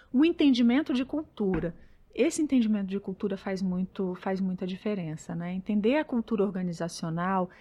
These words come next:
é entender o que, o modo de ser, o modo de fazer,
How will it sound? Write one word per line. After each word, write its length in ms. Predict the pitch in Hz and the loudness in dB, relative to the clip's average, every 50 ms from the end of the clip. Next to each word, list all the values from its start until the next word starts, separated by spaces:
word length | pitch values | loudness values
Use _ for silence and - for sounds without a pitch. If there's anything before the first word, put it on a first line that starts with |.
| - - _ _ - | -20 -20 _ _ -4
é 100 | 202 208 | 0 2
entender 680 | 220 226 226 240 220 220 202 208 202 196 202 208 - _ _ _ _ _ _ _ _ _ | 2 2 2 2 2 2 4 4 4 2 2 0 -4 _ _ _ _ _ _ _ _ _
o 80 | - 302 | -10 -10
que, 580 | - - - - - 359 370 370 381 392 415 - _ _ - | -10 -10 -10 -2 2 6 6 8 8 8 6 4 _ _ -2
o 80 | 311 | 0
modo 300 | 320 302 285 269 262 269 | 2 4 4 6 4 4
de 120 | 240 254 269 | 2 2 0
ser, 420 | - - - 247 214 208 214 214 - _ _ _ _ _ - | -2 0 2 4 4 4 2 -2 -6 _ _ _ _ _ -2
o 120 | - 254 | 2 4
modo 300 | 254 240 233 226 220 220 | 4 4 4 4 2 0
de 100 | 202 226 | 0 -2
fazer, 640 | - - 240 220 208 190 185 196 190 190 190 196 | -2 0 0 2 2 2 2 2 2 2 2 -2